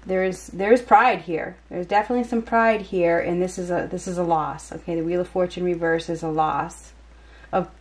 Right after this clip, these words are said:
of perhaps something that was meant to be, but it was a lesson. So it's interesting. Now the Wheel of Fortune reversed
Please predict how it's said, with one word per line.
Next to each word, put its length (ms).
of 320
perhaps 680
something 440
that 260
was 200
meant 320
to 80
be, 460
but 100
it 40
was 120
a 60
lesson. 640
So 80
it's 160
interesting. 720
Now 280
the 40
Wheel 200
of 100
Fortune 460
reversed 720